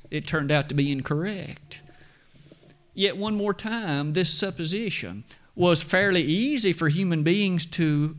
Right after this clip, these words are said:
pursue, but it was not correct.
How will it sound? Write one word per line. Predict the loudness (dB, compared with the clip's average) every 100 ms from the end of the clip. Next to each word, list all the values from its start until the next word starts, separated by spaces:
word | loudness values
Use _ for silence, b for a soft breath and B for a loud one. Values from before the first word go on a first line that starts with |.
| -8
pursue, | -4 -2 0 0 0 0 0 0
but | 0 -2
it | -4 -8 -6
was | -4 -2
not | -4 -6 -10
correct. | -8 -6 -6 -8 -10 -12 -18 _ -18